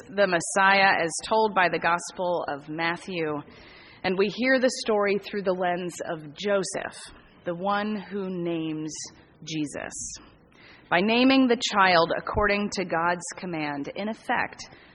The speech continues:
Joseph adopts this child as his own. And this adoption into the Davidic ancestry becomes the gospel writer's way of ushering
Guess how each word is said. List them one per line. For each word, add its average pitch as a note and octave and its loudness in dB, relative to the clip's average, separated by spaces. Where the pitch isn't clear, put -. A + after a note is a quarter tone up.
Joseph G#3 0
adopts F#3 0
this G3 -2
child E3 -4
as G3 0
his G3+ -2
own. D3+ -2
And E3 -4
this C4+ 6
adoption F#3 2
into F#3 -4
the F3+ -2
Davidic F3 0
ancestry F3 -2
becomes G3+ -2
the F#3+ -2
gospel G#3 0
writer's F3 0
way E3 0
of E3 -6
ushering E3+ -2